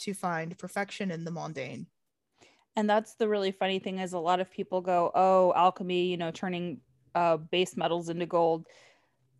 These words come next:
Speaker 2: That is a very base idea of what it is, but
Speaker 1: Mm-hmm.
Speaker 2: what it really is, is turning the imperfections of yourself into the perfect self.
Speaker 1: Right. Like, it's called the great work for a reason. And it's really a lot more philosophical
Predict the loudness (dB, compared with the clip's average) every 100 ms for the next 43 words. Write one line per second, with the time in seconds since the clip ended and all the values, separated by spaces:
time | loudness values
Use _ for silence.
0 | _ _ -20 -4 8 8 8 6 4 4
1 | 4 6 6 4 2 -4 _ _ _ -12
2 | -4 0 0 0 -4 -10 -2 0 0 2
3 | 4 4 6 4 6 6 6 6 2 -6
4 | -4 0 2 4 4 2 2 4 4 6
5 | 6 4 0 -2 -2 -4 -6 -4 -2 -2
6 | 0 0 -2 -2 0 0 -2 -6 -4 -4
7 | -6 0 2 2 0 _ _ _ -8 -6
8 | -6 -10 -8 -6 -6 -10 -8 -8 -10 _
9 | _ _ _ _ 0 4 4 2 -4 -6
10 | -2 2 2 2 2 2 2 -4 -4 -4
11 | -4 -2 -4 -6 -6 -8 -10 -10 -10 -6
12 | -6 -4 -4 -4 -4 -4 -6 -6 -8 -8
13 | -8 -6 -8 -8 -14 -10 -6 -6